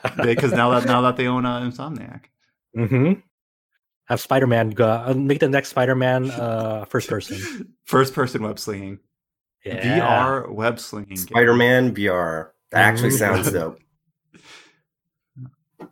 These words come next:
Speaker 1: Uh, so I guess with
Speaker 2: Nightmarish.
Speaker 1: talk-, talking about Microsoft at T G S with some weird kind of little lower key announcements, we can talk about everything else at T G S.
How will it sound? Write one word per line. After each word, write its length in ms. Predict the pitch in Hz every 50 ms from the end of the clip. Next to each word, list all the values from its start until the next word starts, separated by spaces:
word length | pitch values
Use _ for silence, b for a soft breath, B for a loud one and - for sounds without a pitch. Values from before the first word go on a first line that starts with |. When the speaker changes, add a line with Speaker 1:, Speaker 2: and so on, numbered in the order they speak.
| _ _ _ _ -
Speaker 1:
Uh, 100 | 127 - _ _ _
so 220 | - - - 135 143
I 120 | 147 143
guess 240 | 127 147 160 160 -
with 140 | 170 147 -
Speaker 2:
Nightmarish. 260 | - - 139 180 165
Speaker 1:
talk-, 80 | 160 -
talking 340 | - 135 151 160 170 156 156
about 380 | 127 131 123 123 123 120 - _ _ _ _ _ _ _ _
Microsoft 480 | 113 110 113 113 120 117 - 117 113 110
at 120 | 113 -
T 120 | - 117 110
G 160 | 101 110 110
S 220 | 117 117 110 113
with 100 | 104 98
some 240 | - - 113 104 107
weird 320 | 110 110 113 110 110 - -
kind 140 | 113 104
of 80 | 104 101
little 320 | 104 107 104 101 104 110 -
lower 240 | 117 113 110 107 104
key 340 | - - 127 127 123 - -
announcements, 560 | 120 98 101 104 - - 120 117 117 123 - B B B B B B B B B B B -
we 140 | - 135
can 100 | 139 147
talk 140 | 143 156 147
about 120 | 151 147 135
everything 320 | 147 143 156 147 175 175
else 260 | 165 156 135 - - -
at 220 | 127 113 110 -
T 160 | - 120 110 113
G 160 | 107 104 101
S. 380 | 101 101 - - - - -